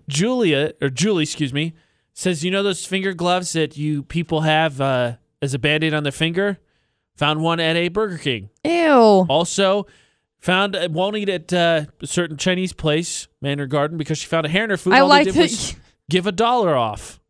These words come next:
Speaker 1: Which reminds me, my brother, who went out to eat once, got queso dip, as we all do when we go to places that offer queso dip.
Speaker 2: 'Cause, yeah.
Speaker 1: It's only the smart decision. Found a hair in it. They, uh, refused to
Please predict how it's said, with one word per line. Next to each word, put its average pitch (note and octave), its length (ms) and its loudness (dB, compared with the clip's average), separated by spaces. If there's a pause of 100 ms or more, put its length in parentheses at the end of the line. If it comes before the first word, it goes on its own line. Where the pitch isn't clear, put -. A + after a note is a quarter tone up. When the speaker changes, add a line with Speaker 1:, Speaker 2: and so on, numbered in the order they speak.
(680)
Speaker 1:
Which E3 180 -2
reminds G3 300 -2
me, G3 80 -4
my F#3+ 160 0
brother, A3+ 640 0 (380)
who F#3+ 160 -2
went F#3+ 160 -2
out F#3+ 120 -2
to F3+ 100 -10
eat F3+ 140 -10
once, F#3 280 -4
got F#3 240 -2
queso F#3 340 0
dip, E3+ 300 -2
as D#3 220 -2
we D#3 140 0
all D3 180 2
do C#3+ 180 -2
when C#3 160 -4
we C#3 120 -4
go C#3 160 -2
to C3+ 80 -4
places C#3 380 -4
that C#3+ 100 0
offer C#3 280 0
queso C3 400 -2
dip. C3 220 2
Speaker 2:
'Cause, - 140 -6
yeah. D3 460 -6
Speaker 1:
It's C#3+ 180 0
only D3+ 220 0
the C#3 120 -2
smart C#3 280 -4
decision. D#3+ 520 -6 (420)
Found A#3 180 0
a A#3+ 60 0
hair A3 340 2
in C#3+ 100 -2
it. A2+ 160 -10 (1500)
They, F3 420 0
uh, F3 280 2
refused A#3 640 -2
to G3 340 0